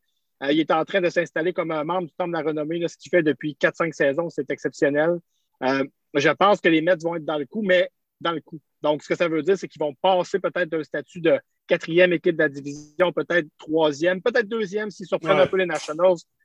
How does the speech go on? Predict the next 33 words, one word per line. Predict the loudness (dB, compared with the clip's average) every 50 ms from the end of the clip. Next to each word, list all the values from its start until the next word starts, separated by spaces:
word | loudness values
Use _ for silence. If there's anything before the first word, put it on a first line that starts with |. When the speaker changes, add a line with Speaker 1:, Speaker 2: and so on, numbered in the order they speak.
| _ _ _
Speaker 1:
Mais | 0 2 2
dans | 4 4 4 4
mon | 2 0 0
esprit, | -2 -2 -4 _ -10 -8 -6
même | -4 -4 -4 -4
si | -2 -2
les | -2 0
Nationals | 0 -2 -2 -2 -2 -2 -2 0 0
ont | -2 -2 -2
encore | -4 -2 -2 0 0
leur | 0 -2 -2
big | -4 -8 -8 -8 -10 -6
three | -4 0 2 4
avec | 4 4 2 -2 -4
Scherzer, | -2 0 0 2 2 0 2 2 2 2
avec | 2 -2 -6 -12
Strasburg, | -8 -4 -2 -2 -2 -2 0 0 0 2 2
avec | 0 -2 -4 -6
Patrick | _ -8 -6 -6 -10 -6
Corbin, | 0 4 4 4 6 4 2 2 2 -2 -8 _ _ _ _ _
ils | 4 6
ont | 6 8 6 6
Juan | 6 6 4 4 2
Soto | 0 0 0 2 4 2 2 4 2
qu'on | 0 -4 -4
voit | -2 -2 -2 -2
derrière | 0 -2 0 -2 -2 -2 -2
sur | -4 -6
la | -8 -8
photo | -8 -10 -8 -2 -2 -2 -2 -2
qui | -4 -8 -8
est, | -8 -8 _ _ _ _ _ _ -18 -18 -16 -16 -18 -20 -16 -14
euh, | -14